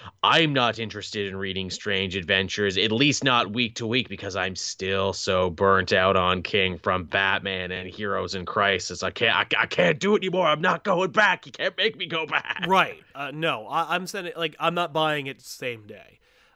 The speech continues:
Speaker 2: Uh, Dan V nine hundred, Tynan writing Tim as Batman for five G made more sense. Uh, yeah, but that was never gonna happen.
Speaker 1: Yeah.
Speaker 2: Um,
Speaker 1: Even though it makes sense. It's
Speaker 2: yeah,
Speaker 1: not gonna
Speaker 2: it, it,
Speaker 1: happen.
Speaker 2: it's part of the s-, yeah, it was, yeah, that made sense. But,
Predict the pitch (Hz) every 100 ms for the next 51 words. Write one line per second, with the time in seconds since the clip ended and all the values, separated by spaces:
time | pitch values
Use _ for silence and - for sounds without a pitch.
0 | - 117 107 101 92 123 156 156 151 151
1 | 143 147 147 - 175 180 190 156 151 147
2 | 139 - 160 151 135 139 117 139 151 143
3 | 139 131 127 - 135 127 127 123 120 117
4 | 107 - 196 202 208 - - _ _ -
5 | 110 104 101 - _ _ - 165 156 151
6 | 135 147 135 123 131 131 147 160 _ _
7 | _ _ - - 107 90 104 104 _ _
8 | _ _ - 117 113 110 104 101 - 131
9 | 95 82 - - 196 147 147 156 160 156
10 | 151 - 175 165 151 139 151 160 143 113
11 | 120 127 113 _ _ _ _ _ _ 156
12 | 156 - - 135 131 120 151 113 - -
13 | -